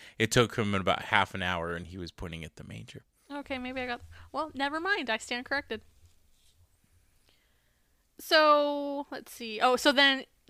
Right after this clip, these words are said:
Speaker 2: they're just adding lights and stuff at this point. So they finally, they just have trailers, and they have, like, the stable on it and the manger,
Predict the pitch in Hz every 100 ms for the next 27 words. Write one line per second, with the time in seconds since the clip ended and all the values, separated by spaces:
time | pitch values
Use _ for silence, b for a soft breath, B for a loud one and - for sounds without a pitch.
0 | 202 - 214 247 247 - 208 208 202 190
1 | 185 - 180 - 190 175 - - - -
2 | - - 233 226 262 254 262 254 233 254
3 | 254 262 226 - 226 214 214 214 208 214
4 | 208 196 196 185 190 208 208 185 196 185
5 | 190 202 208 190 180 185 185 170 180